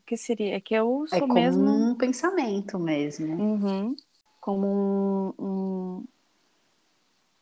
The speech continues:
Speaker 1: uma construção de pensamento nesse lugar de liberdade de, de, de imaginário, né?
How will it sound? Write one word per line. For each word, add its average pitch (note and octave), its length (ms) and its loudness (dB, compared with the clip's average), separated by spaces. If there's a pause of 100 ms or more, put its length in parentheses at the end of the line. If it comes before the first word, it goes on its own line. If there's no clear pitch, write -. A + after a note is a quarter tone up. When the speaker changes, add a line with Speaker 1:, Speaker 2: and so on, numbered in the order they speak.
(100)
Speaker 1:
uma G3 200 2
construção G#3 720 0
de A3+ 100 0
pensamento A3 880 -2
nesse A3 380 -4
lugar G#3+ 540 0 (480)
de G3 680 -2
liberdade G3+ 880 2
de, A#3 300 -2
de, A3 640 -4 (580)
de G#3+ 80 -2
imaginário, G#3+ 800 0
né? F3+ 200 -8